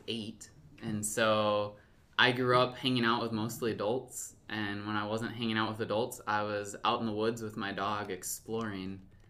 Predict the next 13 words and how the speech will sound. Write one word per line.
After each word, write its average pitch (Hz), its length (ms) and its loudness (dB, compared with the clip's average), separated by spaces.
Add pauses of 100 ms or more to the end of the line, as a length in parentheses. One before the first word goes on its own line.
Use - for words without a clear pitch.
(280)
Um, 95 500 -4 (120)
so 107 500 2
I 101 80 -4
think 143 320 -4 (120)
I 113 140 -2
just 120 220 -8
developed 107 480 -2
creativity 110 600 -2
at 101 80 0
a - 20 2
young 101 220 -2
age 107 480 -2 (100)
and 98 500 -4